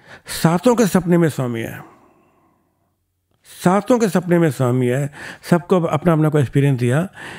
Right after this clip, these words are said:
लेकिन मेरी वाइफ को बोले आके, "I'll see you on first of February।" तो सुबह उठ के मेरी वाइफ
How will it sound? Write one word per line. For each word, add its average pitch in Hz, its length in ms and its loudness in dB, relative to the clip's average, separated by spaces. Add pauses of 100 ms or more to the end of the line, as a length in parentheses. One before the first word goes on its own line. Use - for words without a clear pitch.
(260)
लेकिन 160 200 2
मेरी 160 160 4
वाइफ 160 240 2
को 170 140 2
बोले 139 220 2
आके, 147 380 0 (1160)
"I'll 143 140 2
see 165 300 0
you 165 100 4
on 135 120 -4
first 135 220 2
of 120 100 0
February।" 113 440 -6 (1900)
तो 127 100 -6
सुबह 143 240 2
उठ 139 120 -2
के 147 60 0
मेरी 127 160 2
वाइफ 117 200 0